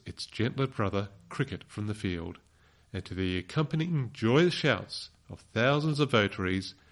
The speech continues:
starts its account for the year. Happily, today, the outlook for the king of winter games is promising in the extreme. The split, which two seasons back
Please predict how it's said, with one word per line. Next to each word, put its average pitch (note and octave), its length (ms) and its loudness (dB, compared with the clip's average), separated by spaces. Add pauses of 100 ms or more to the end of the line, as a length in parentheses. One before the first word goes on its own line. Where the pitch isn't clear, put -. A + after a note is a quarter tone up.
(140)
starts F#2+ 480 -2
its - 120 -8
account F#2+ 340 -4
for - 80 -8
the F#2+ 100 -4
year. E2 360 -4 (680)
Happily, D#3+ 360 2
today, G2 580 0
the F#2 160 0
outlook A#2+ 300 0
for - 60 -18
the G2 100 -6
king A3+ 340 -2
of G#2+ 140 0
winter G#2+ 200 0
games F#2+ 440 0
is F#2 240 -8
promising B2 560 0
in A#2 80 0
the A#2 120 0
extreme. D#2+ 560 -6 (600)
The G2 80 -4
split, - 380 2 (120)
which - 180 -12
two A#2 160 0
seasons B2+ 440 -2
back F2+ 180 -4